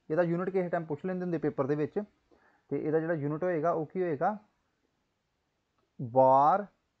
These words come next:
ਇਹਦਾ ਯੂਨਿਟ ਕੀ ਹੋਏਗਾ? ਵਾਰ ਔਰ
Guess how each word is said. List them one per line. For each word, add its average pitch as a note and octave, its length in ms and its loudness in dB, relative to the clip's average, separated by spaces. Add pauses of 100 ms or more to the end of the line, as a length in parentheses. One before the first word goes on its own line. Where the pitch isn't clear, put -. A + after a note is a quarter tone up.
(1040)
ਇਹਦਾ C#3 120 -4
ਯੂਨਿਟ D#3 300 -6
ਕੀ F3+ 60 -4
ਹੋਏਗਾ? D#3 240 0
ਵਾਰ C3+ 580 2 (300)
ਔਰ D3 400 4